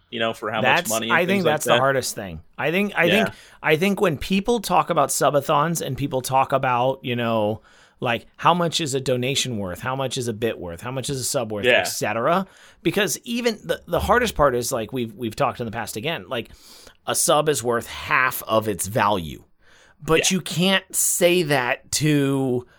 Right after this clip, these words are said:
Speaker 1: No,
Speaker 2: the
Speaker 1: yeah.
Speaker 2: viewer, because you can't say, "Oh, by the way, if you give me a
Speaker 1: <laughs>
Speaker 2: five dollar donation, I
Speaker 1: Yeah.
Speaker 2: will extend the timer,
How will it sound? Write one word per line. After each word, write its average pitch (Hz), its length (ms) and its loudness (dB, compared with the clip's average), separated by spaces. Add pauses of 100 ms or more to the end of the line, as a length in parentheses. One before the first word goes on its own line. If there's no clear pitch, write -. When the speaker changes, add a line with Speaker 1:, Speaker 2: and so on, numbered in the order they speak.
(280)
Speaker 1:
No, 180 280 6
Speaker 2:
the 151 80 8
Speaker 1:
yeah. 135 240 6
Speaker 2:
viewer, 139 440 4
because 139 300 -2
you 147 80 -6
can't 202 380 -4
say, 147 640 2
"Oh, 160 260 6
by 143 200 2
the 143 80 2
way, 147 160 2
if 123 180 -4
you 196 140 -2
give 165 300 2
me 147 440 0
a 165 380 0
Speaker 1:
<laughs> - 120 -2
Speaker 2:
five 135 340 6
dollar 117 280 4
donation, 113 840 0 (760)
I 147 120 8
Speaker 1:
Yeah. 151 60 4
Speaker 2:
will 143 120 6
extend 135 440 0
the 131 60 -2
timer, 117 760 0